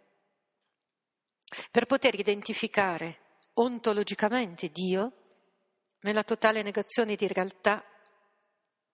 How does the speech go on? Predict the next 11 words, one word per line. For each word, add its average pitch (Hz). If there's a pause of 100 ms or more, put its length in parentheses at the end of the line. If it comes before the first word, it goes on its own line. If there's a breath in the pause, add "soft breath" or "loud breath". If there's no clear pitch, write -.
(1160 loud breath)
e 202
assenza 208
di 190
opere 175
che -
il 214
cristianesimo 180 (1300)
ha 190
pensato -
attraverso 196
l'evento 165